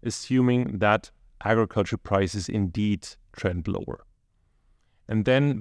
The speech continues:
beyond listed equities, obviously, there is the vast private equity space,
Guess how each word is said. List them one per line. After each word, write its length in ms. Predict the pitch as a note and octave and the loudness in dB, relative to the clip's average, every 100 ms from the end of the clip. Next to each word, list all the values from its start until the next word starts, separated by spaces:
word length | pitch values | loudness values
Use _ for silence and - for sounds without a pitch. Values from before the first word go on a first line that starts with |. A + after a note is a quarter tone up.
| G2+ | -2
beyond 320 | A2 C3 C3+ | 2 2 2
listed 400 | C#3 - - D3 | 0 -2 -6 -4
equities, 580 | C3 C#3 - C3+ B2+ A#2+ | -2 -2 -4 -4 -4 0
obviously, 460 | B2 A#2 - B2+ | 2 2 0 0
there 240 | G2+ G#2+ G#2 | 2 2 2
is 160 | G2+ | -2
the 160 | - G#2 | -2 -2
vast 420 | F#2 F#2+ G2+ - - | 2 2 0 -2 -10
private 380 | - G#2+ A#2+ C3 | -2 0 0 -2
equity 340 | B2+ - B2+ | -4 -6 -6
space, 560 | - - B2+ B2+ - | -4 0 2 2 0